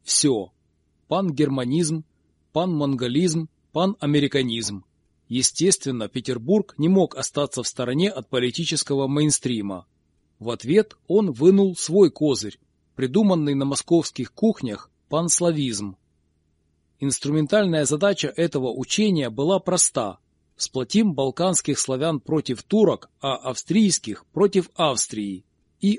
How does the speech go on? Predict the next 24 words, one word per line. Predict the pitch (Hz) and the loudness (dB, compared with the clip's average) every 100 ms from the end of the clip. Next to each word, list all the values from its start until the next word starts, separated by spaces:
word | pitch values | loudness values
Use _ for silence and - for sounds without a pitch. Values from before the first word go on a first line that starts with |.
| - | 0
ослабим | 147 - 196 139 123 110 | 0 2 2 2 0 -2
таким | 143 175 151 - | 0 2 2 2
образом | 226 175 131 110 104 | 0 2 0 -2 -4
две | 95 190 | 2 2
крупнейшие | - 143 - 151 202 - 131 | 4 0 0 4 4 4 0
великие | 113 120 170 190 175 160 | -2 0 2 2 4 4
державы-соседки. | 120 123 110 160 165 147 156 - 123 104 - 95 - _ _ _ _ _ _ _ _ _ _ - | 2 -2 0 0 2 0 0 0 0 -4 -10 -16 -18 _ _ _ _ _ _ _ _ _ _ -10
Поначалу | 123 117 120 180 226 226 214 - | -8 -6 -4 -2 0 0 -2 -8
все | - 156 202 | -2 2 2
шло | - 135 180 190 | 0 2 2 2
гладко. | 139 120 151 135 - 107 98 _ _ _ _ _ _ _ | -4 -2 2 2 -2 -14 -14 _ _ _ _ _ _ _
В | - | -4
те | 165 | 0
времена | 170 147 143 165 208 190 - | 2 2 2 2 0 -2 -2
Турция | 190 202 - 135 | 0 0 0 -2
владела | 117 131 135 180 147 | -2 -2 0 2 0
в | |
Европе | 120 135 127 180 208 117 92 - | -2 -2 2 2 2 0 -6 -10
не | 120 | -6
только | - 220 196 156 | 2 2 2 -4
окрестностями | 156 127 160 143 147 127 135 131 | -4 -2 0 0 -2 -4 -2 -2
Стамбула, | 120 - 147 135 147 123 107 - - | -2 0 0 2 0 0 -2 -6 -8
как | 147 - | -8 -2
ныне, | 139 127 110 95 | -2 -2 -4 -8